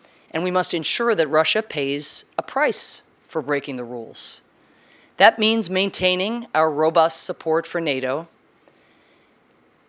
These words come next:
and making clear our nation's steadfast, steadfast commitment to treat an attack on any nato member as an attack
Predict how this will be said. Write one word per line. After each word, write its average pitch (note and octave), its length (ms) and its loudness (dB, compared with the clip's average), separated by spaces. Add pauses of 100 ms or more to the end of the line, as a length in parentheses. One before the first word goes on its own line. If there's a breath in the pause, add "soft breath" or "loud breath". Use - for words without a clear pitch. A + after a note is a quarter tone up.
and E3 180 2
making F3+ 280 2
clear F#3 600 0 (160)
our E3 140 4
nation's F3 640 0
steadfast, F3 720 2 (220)
steadfast E3 720 2
commitment D#3 500 -4 (680 soft breath)
to F3+ 120 -8
treat G3 380 -2 (400)
an D3 80 -2
attack G3 500 4
on D3+ 140 2
any D#3 220 0
nato D3 260 0
member F#3+ 540 0 (320)
as D#3 160 -2
an D3+ 80 -2
attack D#3 520 0